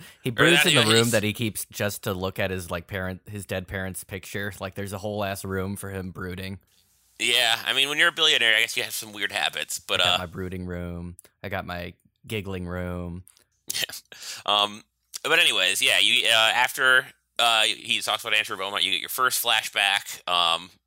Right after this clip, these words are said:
Speaker 2: it doesn't really tell you too much about Andrea Beaumont, but, you know, it's a little teaser, an aperitif, as it were.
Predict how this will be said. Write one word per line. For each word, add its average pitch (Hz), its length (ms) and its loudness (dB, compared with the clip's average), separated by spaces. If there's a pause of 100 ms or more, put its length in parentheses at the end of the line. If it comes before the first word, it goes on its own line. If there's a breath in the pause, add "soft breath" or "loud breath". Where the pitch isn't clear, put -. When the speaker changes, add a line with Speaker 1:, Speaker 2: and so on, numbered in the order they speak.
Speaker 2:
it - 40 -10
doesn't 110 220 -4
really 101 240 4
tell 104 180 2
you 90 120 2
too 127 180 -8
much 104 200 -2
about 95 180 0
Andrea 90 260 0
Beaumont, 82 480 -2 (100)
but, 82 240 0
you 120 120 -4
know, 87 200 0
it's - 320 -8 (300 loud breath)
a 120 60 -2
little 123 180 0
teaser, 110 480 0
an 101 180 -4
aperitif, 101 460 -4
as 92 100 -2
it - 100 -8
were. 87 260 -4